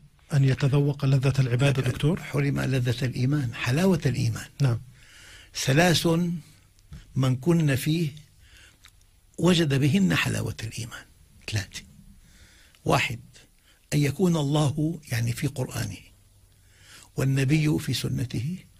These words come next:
Speaker 2: أحب إليه مما سواهما. متى؟ عند التعارض.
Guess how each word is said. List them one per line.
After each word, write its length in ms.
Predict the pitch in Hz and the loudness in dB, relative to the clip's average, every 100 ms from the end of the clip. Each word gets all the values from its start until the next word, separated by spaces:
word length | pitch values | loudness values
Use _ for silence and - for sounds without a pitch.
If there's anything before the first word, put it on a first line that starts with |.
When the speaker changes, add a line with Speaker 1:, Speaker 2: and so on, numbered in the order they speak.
| - - - - - | -20 -20 -20 -6 -2
Speaker 2:
أحب 440 | - 190 160 156 | 0 0 0 0
إليه 340 | 156 151 175 147 | 0 2 2 0
مما 240 | 143 139 | -2 -2
سواهما. 540 | 123 120 107 - 113 - _ _ - - - - - - | -2 -6 -6 -10 -14 -16 _ _ -20 -20 -20 -20 -14 0
متى؟ 580 | 143 170 160 170 170 190 - _ _ _ - _ - | 4 4 4 2 2 -2 -8 _ _ _ -20 _ -2
عند 280 | 151 139 | 0 2
التعارض. 800 | 127 - 127 113 123 123 107 98 | 0 -4 -4 -2 0 0 -2 -4